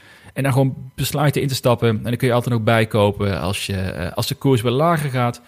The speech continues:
Maar liever dat dan dat ik deze hele kans ga missen. En dat ik <laughs> over een jaar loop te balen als dit bedrijf vijf of tien keer in waarde is gestegen.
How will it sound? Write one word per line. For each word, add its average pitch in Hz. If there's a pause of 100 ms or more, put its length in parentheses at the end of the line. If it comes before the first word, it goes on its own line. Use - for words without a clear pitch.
(180)
Maar 127
liever 196
dat 160
dan 143
dat 123
ik 113
deze 110
hele 104
kans 101
ga -
missen. 101
En 104
dat 101
ik - (140)
<laughs> -
over 139
een 139
jaar 139
loop 135
te 127
balen 143
als 120
dit 120
bedrijf 110
vijf 110
of 101
tien 120
keer 110
in 110
waarde 98
is -
gestegen. -